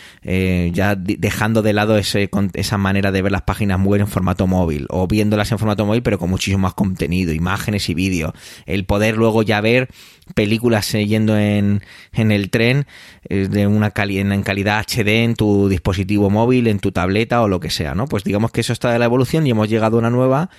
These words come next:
que es el siguiente paso, que es el cinco G, la quinta generación,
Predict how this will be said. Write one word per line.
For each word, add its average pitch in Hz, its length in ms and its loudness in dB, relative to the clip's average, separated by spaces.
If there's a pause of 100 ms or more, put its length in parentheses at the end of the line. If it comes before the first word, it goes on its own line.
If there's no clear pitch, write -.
que 104 100 -6
es 98 60 -2
el 104 100 -2
siguiente 92 300 -2
paso, - 320 -6
que 92 80 -2
es 113 180 -4
el - 140 -4
cinco 185 240 -2
G, 175 180 -6
la - 160 -8
quinta 110 300 -2
generación, - 560 -6